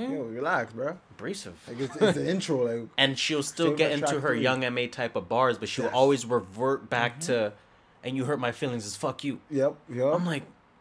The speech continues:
Speaker 1: She,
Speaker 2: "Okay."
Speaker 1: some levels up, man. She's definitely leveled up on this project.
Speaker 2: She got a bro-, she broke up and then wrote some songs in quarantine.
Speaker 1: Hey, Kalani.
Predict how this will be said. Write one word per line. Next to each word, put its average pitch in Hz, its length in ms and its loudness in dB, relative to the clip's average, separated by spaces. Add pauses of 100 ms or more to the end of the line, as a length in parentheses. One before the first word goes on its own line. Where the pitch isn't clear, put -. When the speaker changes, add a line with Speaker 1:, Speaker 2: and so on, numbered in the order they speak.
(440)
Speaker 1:
She, - 40 -14 (160)
Speaker 2:
"Okay." 269 100 0 (160)
Speaker 1:
some 175 180 -8
levels 320 300 0
up, 214 180 2
man. 143 140 -2
She's 147 240 -6
definitely 180 260 4
leveled 151 220 2
up 143 160 -4
on 110 120 -6
this 104 120 -12
project. 104 260 -8
Speaker 2:
She 104 60 -10
got 143 240 -4
a - 20 -6
bro-, 139 460 -8
she 139 120 -14
broke 156 320 -2
up 175 140 0
and 156 100 -4
then 127 200 0
wrote 156 180 0
some 151 120 -6
songs 165 260 2
in 135 80 -2
quarantine. 247 420 0
Speaker 1:
Hey, 139 160 -2
Kalani. 160 640 2